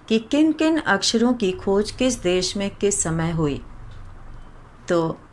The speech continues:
ये अक्षरों का महत्व, अ, पाठ है और इसमें, अ, जो बताया गया है, अ, वो बताया गया है कि हमारी पृथ्वी लगभग पाँच अरब साल पुरानी है। दो तीन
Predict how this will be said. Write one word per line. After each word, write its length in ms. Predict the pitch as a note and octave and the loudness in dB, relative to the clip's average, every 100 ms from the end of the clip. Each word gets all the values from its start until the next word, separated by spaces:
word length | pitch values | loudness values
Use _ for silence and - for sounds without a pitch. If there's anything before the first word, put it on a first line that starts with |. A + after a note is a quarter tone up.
| - | -16
ये 400 | - F#3+ C4+ D4 | -4 0 2 2
अक्षरों 540 | - - - - A3 A3+ | 0 -2 0 0 0 2
का 140 | G#3+ | 0
महत्व, 480 | F3+ F3+ G3+ - G#3+ | 0 -2 -4 -4 0
अ, 140 | G#3 G#3 - - - | 0 -2 -12 -14 -6
पाठ 500 | F3+ - E3+ E3 E3+ | -4 0 0 0 0
है 180 | A3+ D#4+ - - - - | -2 -4 -10 -20 -10 0
और 500 | E3+ E3 E3+ D#3+ D#3+ - - - - - - - - - | 2 2 2 -2 -4 -12 -20 -20 -20 -20 -20 -20 -18 -2
इसमें, 540 | A#3+ A#3 D4 D#4 D#4 D4+ | 0 2 4 4 4 -2
अ, 280 | - G3 | -4 -2
जो 240 | G3 G#3 G3 | 0 2 2
बताया 460 | F#3+ F#3 F3+ G3+ | 2 2 2 2
गया 260 | A#3 F#3+ F3 | 0 0 0
है, 220 | F#3 B3 | -2 -6
अ, 20 | C#4 - - - - F3+ F#3 | -8 -18 -20 -14 -4 0 2
वो 420 | F3+ F#3 F#3 - | 2 2 0 -4
बताया 440 | F3+ F#3+ G#3+ G#3+ B3 | -2 2 2 4 2
गया 180 | B3 B3 | 2 2
है 100 | B3+ | 2
कि 140 | C4+ | 2
हमारी 440 | A3+ F#3+ G3 A#3+ | 2 2 2 2
पृथ्वी 420 | B3+ A#3 A#3 B3+ B3 | 0 0 0 2 2
लगभग 400 | F3+ F3+ A#3 B3 - - - - | 2 2 -2 -2 -12 -20 -10 0
पाँच 340 | G3 A#3+ C4+ | 2 2 0
अरब 260 | - F#3 F#3+ | 0 0 0
साल 340 | - F#3 F#3+ | -2 -2 -2
पुरानी 500 | G3 F#3 E3 D#3+ F#3 | -2 0 2 2 0
है। 400 | G3+ A3 B3+ - - - - - | 0 -2 -6 -14 -20 -20 -12 -4
दो 240 | F3+ A3+ | 6 6
तीन 480 | B3 C#4+ D4+ D#4 D#4+ | 6 2 4 2 0